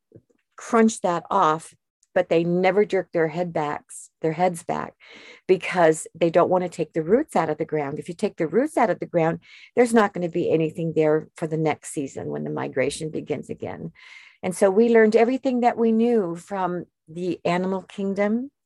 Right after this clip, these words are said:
the, the four-legged, the winged ones, the little critters we call, we call them the Wamakashkan. These are all the,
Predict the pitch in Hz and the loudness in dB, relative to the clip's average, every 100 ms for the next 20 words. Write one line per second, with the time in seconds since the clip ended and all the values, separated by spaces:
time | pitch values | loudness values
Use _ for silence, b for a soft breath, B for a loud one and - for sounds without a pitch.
0 | B B B B _ - 156 156 - - | B B B B _ -2 0 -2 -6 -16
1 | _ 170 160 - _ - - 208 208 196 | _ -10 -10 -10 _ -8 2 4 6 4
2 | 185 185 180 165 - 190 196 170 170 170 | 4 0 0 0 0 0 -2 -4 -4 -4
3 | 170 175 170 - b b b b - 151 | -2 -2 -4 -10 b b b b -4 -2
4 | 147 - _ 170 196 196 - 196 180 175 | -2 -4 _ 0 2 0 0 0 0 -2
5 | 175 - 165 160 156 - - 160 170 - | -4 -6 -6 -2 -2 -4 -8 -8 -8 -8
6 | 160 160 147 147 135 123 - - - 165 | -8 -6 -6 -6 -6 -8 -12 -14 -10 -6
7 | 139 147 160 160 - 151 156 | -6 -6 -6 -6 -4 -2 -4